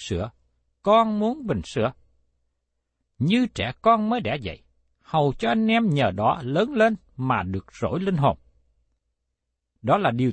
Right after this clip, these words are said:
tuyệt vời cho một người mới trở thành tín đồ của Đấng Christ với sự ham thích sữa thiêng liêng của đạo,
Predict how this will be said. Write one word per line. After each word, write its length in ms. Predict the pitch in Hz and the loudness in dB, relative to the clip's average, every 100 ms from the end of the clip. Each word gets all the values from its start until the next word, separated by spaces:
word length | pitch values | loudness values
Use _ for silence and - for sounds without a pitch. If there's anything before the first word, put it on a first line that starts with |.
| - | 0
tuyệt 260 | 139 151 131 | -2 -2 0
vời 340 | 143 135 113 - _ _ | 2 4 0 -8 _ _
cho 100 | 214 | -2
một 260 | 175 - 151 | -2 -2 0
người 260 | 151 113 | 2 2
mới 180 | 104 196 - | 0 -2 -2
trở 140 | 170 - | -4 -4
thành 240 | 143 82 - | -6 -6 -6
tín 220 | 208 269 | -6 0
đồ 200 | 151 - - | 0 0 -4
của 80 | 143 | -6
Đấng 200 | 185 214 | -6 -6
Christ 220 | 247 269 _ _ _ _ | -8 -8 _ _ _ _
với 120 | 233 262 | -2 0
sự 200 | - 90 | -2 -4
ham 280 | - 180 180 - | 0 0 0 -8
thích 140 | 294 - | -12 -12
sữa 320 | - - 165 - | -14 -8 -8 -6
thiêng 200 | - 202 | -4 -2
liêng 220 | 196 202 185 | -2 -2 -2
của 120 | 190 | 0
đạo, 240 | 87 - | -2 -4